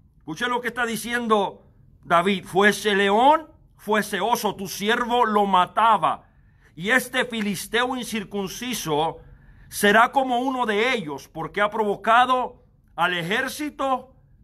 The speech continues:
del Dios viviente". Voy a leer los versos una vez más y espero que usted esté acompañándome ahí. Estamos en Primera de Samuel capítulo diecisiete, verso treinta y cuatro. David respondió a Saúl:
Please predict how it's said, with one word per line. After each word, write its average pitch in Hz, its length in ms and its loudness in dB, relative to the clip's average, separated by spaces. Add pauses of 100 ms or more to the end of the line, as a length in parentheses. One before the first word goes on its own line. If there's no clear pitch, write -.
(160)
del 170 220 -2
Dios 208 600 2 (840)
viviente". 180 600 -2
Voy 175 220 -2
a 247 40 4
leer 254 140 4
los 226 220 -4
versos 233 380 0
una 226 180 2
vez 214 160 0
más 208 200 2
y 196 40 -2
espero 185 300 -2
que 202 80 -6
usted 202 180 -2
esté 220 120 -2
acompañándome 202 720 2
ahí. 214 340 0 (240)
Estamos 185 340 -2
en 214 140 0
Primera 208 340 2
de 214 80 2
Samuel 208 380 0
capítulo 208 500 0
diecisiete, 214 720 -2
verso 180 320 -2
treinta 202 320 0
y 165 40 -6
cuatro. 131 460 -2 (460)
David 220 640 2
respondió 208 920 -2
a 208 180 2
Saúl: 185 580 -2